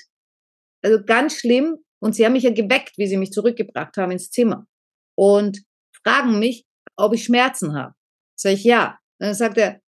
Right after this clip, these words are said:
große oder kleine, also viel, stark oder nicht stark? Und sie, nee, nee, sehr stark. Gut, danke. Geh weg. Gefühlt hab ich da eine Dreiviertelstunde lang, ich weiß ja nicht, weil die Uhr kaputt war, <laughs> ja, äh, eine Dreiviertelstunde lang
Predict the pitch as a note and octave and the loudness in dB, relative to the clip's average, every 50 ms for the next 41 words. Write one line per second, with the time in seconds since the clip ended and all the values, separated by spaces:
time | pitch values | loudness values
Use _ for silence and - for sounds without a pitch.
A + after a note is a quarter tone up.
0 | _ - G3+ G#3 A3+ C#4+ - E4 D#4 C#4+ A#3+ B3+ B3+ - A#3 A#3 G3+ G3 F3 D3+ | _ 2 6 6 6 6 6 4 4 4 4 4 2 2 0 0 0 0 0 -2
1 | A#2+ D#3+ D#3 F3 E3 D#3+ - A#3 B3 C4 A3+ F#3+ G3 A3 A3 B3+ B3+ C4 A3 A3 | -4 -4 -4 -4 -6 -2 0 0 0 0 -2 -2 0 0 0 0 0 0 0 0
2 | G3+ F#3+ F3 - - E3 D3 C#3+ D3 E3+ F3+ F#3 G3 G3 G3+ G3 G3+ G#3 G#3 G#3 | -2 -4 -6 -6 -4 -4 -4 -4 -6 -8 -4 -2 0 0 0 2 2 0 2 4
3 | A3 A#3 A#3 A#3+ A#3+ A#3 A#3 - - C3+ A2+ - - _ _ _ _ _ _ _ | 4 2 4 4 0 0 0 -2 -4 -6 -8 -8 -12 _ _ _ _ _ _ _
4 | _ - - G#3+ G#3 F#3+ G3 - F#3 F3+ F#3 F3+ E3+ C#3 C3 - _ _ _ _ | _ 0 2 2 2 2 0 0 0 0 0 0 -2 -4 -4 -8 _ _ _ _
5 | _ - C#4 A#3+ A3 G3+ - - _ _ _ _ _ _ _ _ _ _ _ _ | _ -4 -2 0 0 0 0 -2 _ _ _ _ _ _ _ _ _ _ _ _
6 | _ _ _ _ _ _ _ _ _ _ _ _ _ _ _ _ _ _ _ _ | _ _ _ _ _ _ _ _ _ _ _ _ _ _ _ _ _ _ _ _
7 | - - C4+ - - - E4+ F4+ F#4 F#4 F#4 F#4 - A3 A3 A3 G#3+ G#3 G3+ - | 0 2 2 2 4 6 8 10 10 10 8 6 2 -2 0 0 0 -2 -4 -2
8 | - G3+ E3+ C#3+ - - F#3 G3+ G#3 G3+ A#3+ A3+ A3+ C4+ - D4 D4+ B3+ C#4 C4+ | -2 -2 0 -2 -2 -2 0 0 0 0 0 -2 -2 -2 -2 -2 -4 -4 -4 -6
9 | A3 - - C4+ C4+ C4 A#3+ G3 F#3 G3+ G3+ A#3+ C4 B3+ A#3 F#3+ F3+ G3 G3 F#3+ | -8 -6 -4 -2 0 0 0 0 -2 -2 0 0 0 2 2 0 0 0 0 0
10 | F#3+ F#3 A3+ A#3+ - A3 - - D#3+ - - D3 C#3+ C#3+ - - - - _ _ | 0 0 0 -2 -2 -4 -10 -10 -16 -14 -14 -14 -10 -4 -4 -4 -4 -4 _ _
11 | _ _ _ _ _ _ - - - - - - G3+ G#3 - A3+ C4+ C4+ D4 C#4 | _ _ _ _ _ _ -4 -2 -2 0 -2 -2 -6 -4 -2 -2 0 0 0 -2
12 | C4+ A#3 - B3+ A#3+ A#3 A3 G3+ F3+ E3+ D#3 | -4 -4 -4 -2 -2 0 0 0 -2 -4 -6